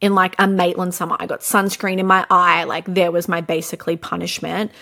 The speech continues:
for doing so, something so dumb as running and doing CrossFit for a man. What the fuck? Anyway, I really feel inspired to tell you about this story, which leads into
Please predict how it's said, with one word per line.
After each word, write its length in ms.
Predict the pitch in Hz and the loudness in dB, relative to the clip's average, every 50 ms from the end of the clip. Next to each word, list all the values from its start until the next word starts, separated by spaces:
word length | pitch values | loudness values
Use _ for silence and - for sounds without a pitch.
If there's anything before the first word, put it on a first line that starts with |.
| - - - _ | -20 -20 -16 _
for 80 | - 202 | -4 -2
doing 300 | 175 190 180 170 175 175 | -2 0 -2 -2 -2 -4
so, 320 | 170 - - - - 165 - | -6 -6 -4 -2 -2 -2 -2
something 340 | - - - 180 - 185 185 | -2 -2 -2 -2 -2 -2 -4
so 320 | 180 - - - 262 269 277 | -4 -4 -2 0 0 2 0
dumb 560 | 226 - 254 302 349 370 254 185 165 143 247 - - - - - _ - | 0 0 -2 0 2 2 2 0 0 -4 -10 -14 -18 -20 -20 -12 _ 2
as 180 | 240 262 240 226 | 2 4 4 2
running 580 | 220 226 269 320 381 392 311 226 190 160 - - | 2 0 0 0 0 0 0 -2 -2 -4 -6 -4
and 100 | - 254 | -2 0
doing 260 | 247 262 254 269 277 262 | 0 2 2 0 0 -2
CrossFit 760 | - - - 240 285 320 - - - - 269 214 180 - - _ _ _ _ _ | -2 -4 -6 -6 -6 -6 -8 -10 -6 -2 0 0 0 0 -2 _ _ _ _ _
for 540 | _ - - - 359 370 359 349 285 233 - | _ -20 0 4 6 8 8 10 8 8 8
a 160 | - 208 202 | 4 2 2
man. 760 | 190 190 190 190 202 240 311 381 415 277 208 196 190 196 214 233 - | 2 2 2 2 2 2 2 2 2 2 2 2 2 2 0 -2 -4
What 380 | - 185 180 175 175 - - - | -4 -2 0 0 0 -2 -4 -8
the 140 | - 160 160 | -12 -12 -10
fuck? 480 | - - - - - - - - - _ _ _ _ _ | -8 -6 -6 -6 -6 -8 -14 -20 -20 _ _ _ _ _
Anyway, 580 | - 294 311 339 302 240 185 175 - - - _ _ - - - - - - _ _ _ _ _ _ _ _ _ - | 2 2 2 4 4 4 4 4 2 -2 -6 _ _ -20 -20 -20 -20 -20 -20 _ _ _ _ _ _ _ _ _ 2
I 80 | - | 4
really 420 | - 294 330 370 427 539 622 679 698 - | 6 8 10 10 10 10 8 6 0 -2
feel 320 | - - 277 269 262 269 | 0 4 6 8 8 8
inspired 680 | 269 269 - - - 220 190 185 185 185 185 190 185 185 | 6 2 0 2 4 6 8 8 6 6 4 2 0 -2
to 100 | - 202 | -2 -4
tell 400 | 185 - - - 233 233 240 254 | -4 -4 -2 2 4 6 6 6
you 240 | 269 269 294 320 311 | 6 4 2 0 0
about 480 | - 233 214 208 208 202 196 202 - | 0 0 2 4 6 8 8 6 6
this 160 | - 202 202 - | 4 0 0 0
story, 640 | - - 190 185 185 180 180 180 185 185 190 - _ _ _ _ _ _ _ _ _ _ _ _ - - - - | -2 0 2 4 4 4 4 2 2 0 -2 -4 _ _ _ _ _ _ _ _ _ _ _ _ -18 -16 -10 0
which 380 | 202 196 220 214 - - - | 4 6 6 6 6 2 -2
leads 560 | 226 214 220 247 254 269 302 330 349 320 - | 0 4 6 6 6 6 6 2 2 0 -4
into 680 | - - 226 226 226 226 220 - - 240 226 226 220 226 | -6 -2 0 2 2 2 0 0 2 2 4 4 4 4